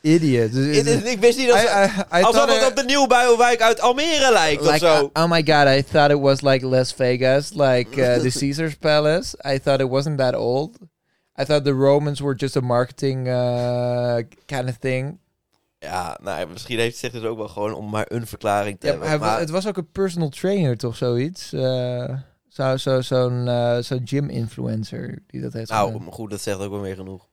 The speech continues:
Speaker 1: Ja, laten we zeggen dat er gewoon een gebrek aan hersenen
Speaker 2: <laughs>
Speaker 1: zeker, zeker blijkbaar was.
Speaker 2: Ja, nee, ik, maar ik wist niet dat het zo oud was. Ja, ik, eh,
Speaker 1: Ik, eh, gewoon zo dom.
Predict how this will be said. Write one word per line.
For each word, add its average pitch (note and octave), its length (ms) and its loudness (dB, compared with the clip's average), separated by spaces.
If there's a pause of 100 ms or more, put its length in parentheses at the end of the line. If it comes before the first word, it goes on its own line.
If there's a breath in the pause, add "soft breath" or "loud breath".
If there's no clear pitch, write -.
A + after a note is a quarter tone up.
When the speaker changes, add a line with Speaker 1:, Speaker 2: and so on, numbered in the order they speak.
Speaker 1:
Ja, G#2 160 -8
laten A#2+ 300 -4
we C3+ 60 -4
zeggen D#3+ 260 -2
dat C#3 140 -2
er C3 160 0
gewoon C3 280 0
een C3+ 160 -6
gebrek C3 400 -2
aan C3 80 -2
hersenen B2+ 680 -4 (100)
Speaker 2:
<laughs> - 60 -4 (180)
Speaker 1:
zeker, D3 560 -2
zeker D#3+ 340 -6
blijkbaar C3+ 420 -2
was. - 340 -10 (100)
Speaker 2:
Ja, C#3 420 0 (220)
nee, A2 340 -2
ik, A#2 300 -10
maar G#2 400 -12
ik - 220 -12 (440)
wist B2+ 300 -6
niet C#3 220 -4
dat B2+ 240 4
het A2 100 -6
zo A2+ 100 -4
oud G2+ 300 0
was. F#2+ 280 -8
Ja, F#2+ 260 -10 (320)
ik, A2+ 260 -10
eh, G#2 220 -2
Speaker 1:
Ik, - 100 -4
eh, C3 280 -14
gewoon A#2+ 320 -12
zo C#3 600 -6
dom. G#2 400 -6